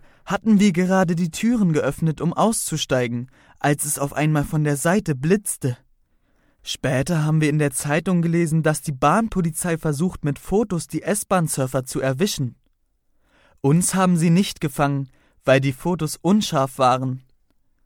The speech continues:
Wir waren alle sehr gut miteinander befreundet und jeder passte auf jeden auf. Und dann passierte es. Wir hatten einen sehr guten Freund in der Clique.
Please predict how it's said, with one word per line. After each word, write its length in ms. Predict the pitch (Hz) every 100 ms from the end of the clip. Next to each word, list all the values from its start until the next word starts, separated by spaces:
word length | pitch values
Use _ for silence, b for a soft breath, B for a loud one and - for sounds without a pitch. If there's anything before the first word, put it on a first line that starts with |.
| b b b b b b
Wir 280 | 165 233 202
waren 280 | 160 151 139
alle 320 | 139 185 160
sehr 300 | 135 180 233
gut 280 | 160 175 156
miteinander 500 | 147 131 143 139 135
befreundet 760 | 127 - 131 131 135 123 - b b b
und 240 | - 135 131
jeder 400 | 165 214 175 165
passte 440 | 156 147 - 156
auf 140 | 127 143
jeden 440 | 156 151 139 131
auf. 400 | 123 117 - - _ _ _ _ _ _ _ -
Und 220 | 143 170
dann 180 | 170 160
passierte 600 | 156 143 - 143 139 113
es. 300 | 123 - - _ _ _ _ _ _ -
Wir 160 | 175
hatten 220 | 180 175
einen 260 | 165 165 160
sehr 280 | 143 190 185
guten 300 | 175 175 170
Freund 380 | - 170 151 120
in 120 | 131
der 120 | 127
Clique. 460 | 127 135 131 127